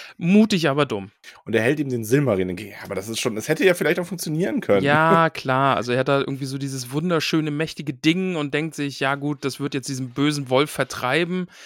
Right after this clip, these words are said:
Speaker 1: Denn er sagt, "Fort mit dir, fliehe", rief Bären, "denn das hier ist ein Feuer, das dich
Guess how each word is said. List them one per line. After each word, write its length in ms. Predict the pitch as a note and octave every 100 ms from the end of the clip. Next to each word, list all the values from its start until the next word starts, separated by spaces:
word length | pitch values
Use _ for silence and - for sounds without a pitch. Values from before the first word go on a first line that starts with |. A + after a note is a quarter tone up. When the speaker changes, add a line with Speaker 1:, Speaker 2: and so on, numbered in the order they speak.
| - -
Speaker 1:
Denn 100 | C#3+
er 100 | D3
sagt, 200 | D#3 -
"Fort 360 | - F3+ F3+
mit 180 | D#3+ D3+
dir, 220 | D#3 D3+
fliehe", 580 | C3+ - E3+ G#3+ F3 D3+
rief 280 | D3+ D3 -
Bären, 500 | D3 D3+ D3 C#3 C#3 - -
"denn 180 | C#3 D3+
das 240 | C3+ C#3+ -
hier 200 | C3 C3
ist 160 | C3
ein 140 | - C3
Feuer, 580 | - - C#3 C3+ A2 A2
das 260 | A#2+ -
dich 320 | C#3 C#3 -